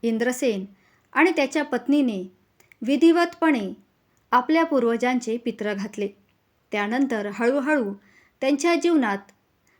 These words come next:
सकारात्मक बदल घडू लागले. त्यासोबतच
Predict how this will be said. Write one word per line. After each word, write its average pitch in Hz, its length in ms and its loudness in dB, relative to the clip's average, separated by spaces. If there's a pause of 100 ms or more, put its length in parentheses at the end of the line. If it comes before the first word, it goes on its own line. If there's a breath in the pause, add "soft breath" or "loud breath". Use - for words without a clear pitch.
सकारात्मक 269 760 0
बदल 214 260 -4
घडू 220 240 -4
लागले. 202 320 -4 (600)
त्यासोबतच 220 720 -4